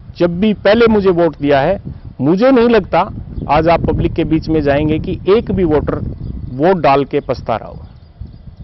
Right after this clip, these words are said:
मैं इतना ही आपके माध्यम से कहना चाहूँगा, जनता इसी प्रकार मुझ पर आशीर्वाद बनाए रखे, मैं जनता के बीच रह के जब तक मैं जीऊँ जनता की सेवा करूँ।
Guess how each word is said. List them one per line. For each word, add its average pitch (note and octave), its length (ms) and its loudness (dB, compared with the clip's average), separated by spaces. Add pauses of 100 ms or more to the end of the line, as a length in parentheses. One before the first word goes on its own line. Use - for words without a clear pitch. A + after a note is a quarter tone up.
(400)
मैं B2 160 -10
इतना F3+ 240 -2
ही F#3 100 2
आपके C#3 340 -4
माध्यम B2 360 -6
से A2+ 120 -10
कहना A#2+ 260 -4
चाहूँगा, B2 400 -4 (500)
जनता C#3 280 -2
इसी C#3 200 -2
प्रकार B2+ 420 -2 (220)
मुझ A#2+ 140 -6
पर A#2+ 160 -4
आशीर्वाद A2 420 -2
बनाए A2+ 280 -4
रखे, F3 360 -4 (120)
मैं B2 140 -6
जनता A#2 340 -2
के A#2 120 -4
बीच C#3+ 340 -4
रह C#3+ 160 0
के D#3 240 -2 (500)
जब E3 260 0
तक D#3+ 120 2
मैं D3+ 180 0
जीऊँ C3 240 -4
जनता A2 300 -6
की G2+ 100 -10
सेवा F#2 300 -10
करूँ। C#3 220 -12